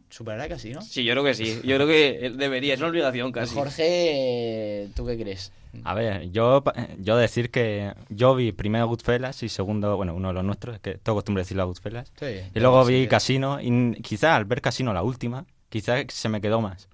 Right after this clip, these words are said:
Speaker 2: No, no,
Speaker 3: Pero
Speaker 2: yo hice lo mismo, ¿eh? Yo vi uno de los nuestros y mucho después Casino. Y dije, "¿Qué diferencia?" <laughs>
Speaker 1: Pero es
Speaker 2: Scorsese,
Speaker 1: uno
Speaker 2: ¿qué
Speaker 1: de,
Speaker 2: diferencia?
Speaker 1: uno de los nuestros o Buenos Muchachos.
Speaker 2: Buenos Muchachos. <laughs>
Speaker 1: Bueno, vis-, versión latina de, de uno de los nuestros.
Speaker 2: También está El Guasón.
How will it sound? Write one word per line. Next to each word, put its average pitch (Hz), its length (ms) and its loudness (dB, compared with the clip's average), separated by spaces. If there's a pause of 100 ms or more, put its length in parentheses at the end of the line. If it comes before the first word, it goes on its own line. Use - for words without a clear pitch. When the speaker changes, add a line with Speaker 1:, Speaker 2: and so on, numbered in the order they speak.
(180)
Speaker 2:
No, - 100 2
no, - 40 4
Speaker 3:
Pero 160 120 6
Speaker 2:
yo - 40 8
hice - 100 4
lo 165 80 4
mismo, 143 300 -2
¿eh? 123 100 -2
Yo 151 120 0
vi 117 200 -4 (100)
uno 127 160 0
de 143 80 4
los 127 60 0
nuestros 156 420 -2
y 127 40 -6
mucho 127 180 -4
después 139 280 -4
Casino. 123 500 -4
Y - 60 -14
dije, 107 340 -6 (560)
"¿Qué 120 120 -6
diferencia?" 131 680 2
<laughs> - 1400 -4
Speaker 1:
Pero - 160 2
es 123 60 -2
Speaker 2:
Scorsese, 143 420 2
Speaker 1:
uno 156 80 4
Speaker 2:
¿qué 160 60 10
Speaker 1:
de, 170 80 10
Speaker 2:
diferencia? 139 520 8
Speaker 1:
uno 139 100 -2
de 156 80 -4
los 131 80 -4
nuestros 160 260 -8
o 131 100 -4
Buenos 117 320 -6
Muchachos. 120 160 -6
Speaker 2:
Buenos 156 220 4
Muchachos. 127 760 0
<laughs> - 320 -4 (360)
Speaker 1:
Bueno, 117 160 -8 (140)
vis-, 117 260 -8
versión 110 540 -6
latina 110 520 -8
de, 95 460 -10 (420)
de 107 140 -18
uno 104 140 -12
de 95 60 -12
los 98 100 -12
nuestros. 95 280 -16
Speaker 2:
También 120 220 -6
está 120 420 -4
El 117 120 -4
Guasón. 127 640 -6